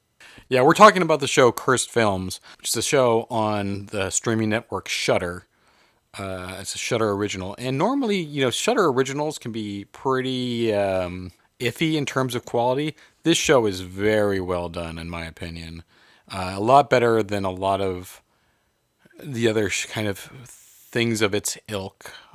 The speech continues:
or podcasts like it or other kind of critical examinations of this,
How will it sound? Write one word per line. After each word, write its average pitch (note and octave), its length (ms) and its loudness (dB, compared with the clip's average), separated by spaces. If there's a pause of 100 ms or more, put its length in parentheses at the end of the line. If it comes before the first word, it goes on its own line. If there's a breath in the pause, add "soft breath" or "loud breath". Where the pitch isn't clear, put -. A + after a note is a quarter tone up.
(140)
or F#2 220 -10
podcasts - 960 -4
like F#2+ 300 -4
it F#2 180 -4
or F2+ 220 -6
other F#2 300 -4
kind F#2 300 -8
of E2+ 200 -14
critical F#2+ 340 -10
examinations F2+ 800 -10
of F2 100 -16
this, - 300 -8